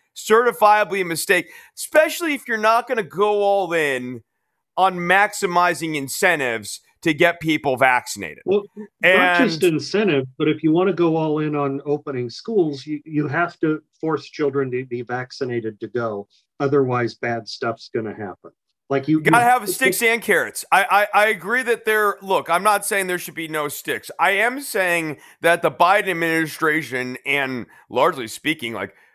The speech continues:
Speaker 1: left policy thinking about the carrots part of how do we get more people vaccinated has been a big problem. It's all been about sticks.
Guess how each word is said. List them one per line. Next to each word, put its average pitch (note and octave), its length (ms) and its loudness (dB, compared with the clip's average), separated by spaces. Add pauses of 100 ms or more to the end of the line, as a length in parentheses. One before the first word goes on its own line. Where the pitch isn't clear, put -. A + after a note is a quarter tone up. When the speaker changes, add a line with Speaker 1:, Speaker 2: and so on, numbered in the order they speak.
(240)
Speaker 1:
left A#2+ 540 -2
policy D#3 500 -2
thinking A#2+ 580 -6 (200)
about D3 340 2
the B2 80 -8
carrots - 640 -6 (200)
part F#3+ 340 -2
of F#3 100 0
how D#3+ 200 2
do F3 80 -2
we F3 100 0
get E3+ 220 0
more F3 180 -4
people F3 260 -4
vaccinated F#3+ 800 2 (280)
has G3+ 200 4
been D#4+ 200 2
a B3 40 6
big A#3 300 -2
problem. C#4+ 560 2 (320)
It's G#3 160 0
all A3 240 6
been G4 140 0
about E3+ 280 -2
sticks. - 600 -2